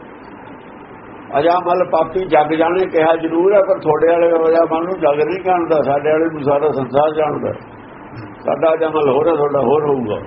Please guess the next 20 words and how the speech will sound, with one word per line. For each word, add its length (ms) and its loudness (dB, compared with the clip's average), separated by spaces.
ਸਾਡਾ 420 4
ਰਾਮ 280 2
ਜ਼ਰੂਰ 420 2
ਹੈ, 80 6
ਪਰ 100 2
ਤੁਹਾਡੇ 280 2
ਵਾਲਾ 220 4
ਨਹੀਂ। 160 -6
ਸਾਡਾ 300 2
ਸਭੇ 360 0
ਘੱਟ 120 0
ਰਾਮ 180 2
ਬੋਲੇ, 360 2
ਚਾਹੇ 180 2
ਮੁਸਲਮਾਨ 600 -2
ਹੈ, 60 0
ਚਾਹੇ 240 2
ਈਸਾਈ 380 0
ਹੈ। 60 -6
ਆ 160 2